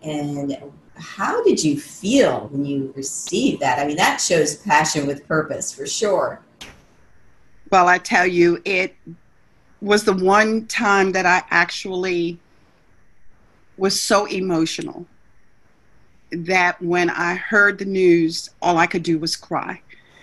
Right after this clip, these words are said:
Speaker 2: And people tried to console me, but I couldn't stop. You know, it was, like, overwhelming. It's like, "Wh-, me?" You know, I mean, this is something that's just so rare that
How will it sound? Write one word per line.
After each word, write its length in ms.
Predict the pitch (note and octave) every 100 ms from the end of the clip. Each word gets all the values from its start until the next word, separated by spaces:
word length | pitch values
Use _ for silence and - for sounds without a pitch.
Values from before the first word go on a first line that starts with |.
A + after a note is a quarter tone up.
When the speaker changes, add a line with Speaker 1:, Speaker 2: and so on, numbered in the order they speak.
| - - - -
Speaker 2:
And 180 | G#3+ G#3+
people 460 | D4 C#4 G4+ F4+ -
tried 320 | - A#3+ B3
to 80 | D4
console 520 | C4 A3+ - A3+ C4
me, 160 | A3 F3
but 200 | F#3+ F3
I 100 | F3+
couldn't 320 | - G3+ A3+
stop. 380 | - G#3+ D4+ - - _ _ _ - -
You 140 | A3 B3+
know, 160 | A#3+
it 80 | A3+
was, 200 | A3+ A3
like, 200 | G#3 E3+ -
overwhelming. 1000 | A3 A#3+ A3+ F#3+ F#3 G3+ A#3 G#3+ E3 E3
It's 200 | E3+ -
like, 300 | G3 F#3+ - - F3+ - _ G3+ F3
"Wh-, 80 | - _ - - -
me?" 600 | G#3 F3+ G#3+ E4 A#4+ - _ _ _ _ _ _ _ _ -
You 200 | D4+ G4+
know, 220 | F4 D4
I 120 | C4+ C4+
mean, 220 | C4+ -
this 240 | D4+ G4 A#4
is 160 | A#4
something 560 | - E4 C#4+ C#4+ C#4+ C4+
that's 320 | A#3+ A#3 -
just 280 | - B3 -
so 180 | A#3 G3
rare 800 | F3+ F#3 A#3+ D#4 F3 - - - - - - _ A3
that 340 | A#3+ B3